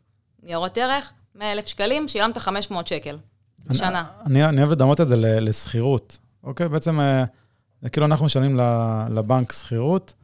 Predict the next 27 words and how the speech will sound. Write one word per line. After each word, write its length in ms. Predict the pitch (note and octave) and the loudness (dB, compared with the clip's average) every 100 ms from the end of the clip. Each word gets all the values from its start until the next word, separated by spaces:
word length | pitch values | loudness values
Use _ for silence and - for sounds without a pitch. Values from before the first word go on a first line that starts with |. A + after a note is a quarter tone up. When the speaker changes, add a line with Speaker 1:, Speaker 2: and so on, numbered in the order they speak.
| _ _ _ - | _ _ _ -6
Speaker 2:
על 100 | A#2 | -2
זה 140 | C3 | 0
שאנחנו, 500 | C#3+ C3+ C3 C3 C3 | 2 2 2 2 2
אה, 240 | B2 A#2+ A2+ | 2 0 0
שמים 220 | C3+ B2 | 0 -2
את 100 | A#2 | -2
הכסף 320 | - A#2+ A#2 | -2 -2 -4
אצלו. 280 | G#2+ - A2 - _ | -4 -2 -4 -4 _
Speaker 1:
ממש 320 | E3+ G3 G#3+ | -10 -6 -6
ככה. 320 | - F#3+ D#3 D3+ - | -4 -6 -8 -12 -12
Speaker 2:
אוקיי? 220 | - D#3 | -4 -2
זאת 100 | B2 | 0
אומרת, 280 | B2 A#2+ B2+ | -2 0 0
אה, 320 | A#2+ A#2 A2+ - _ _ _ _ | 0 0 -4 -8 _ _ _ _
זה, 420 | A#2 A2 A#2 A#2 B2 - | -10 -2 0 0 -2 -6
זה, 180 | A#2+ A#2+ - | -2 -2 -2
זה, 60 | |
זה, 100 | B2 A#2 | -6 -6
זה, 140 | A#2+ A#2+ | -6 -6
זה 160 | B2+ A#2 | -6 -4
כאילו 200 | D#3 D#3 | 0 2
אנחנו 260 | D3+ D3+ | 2 -2
שוכ-, 240 | C3 A#2+ B2 | -4 -8 -8
שוכרים 340 | B2 B2+ C3 | -6 -2 -2
אצל 180 | B2 A#2+ | 0 0
הבנק, 340 | A2+ C#3+ D3+ | 0 0 -2
ואנחנו, 680 | A2+ A#2 A#2 B2 A#2+ A2+ | -4 -4 -4 -2 -2 -2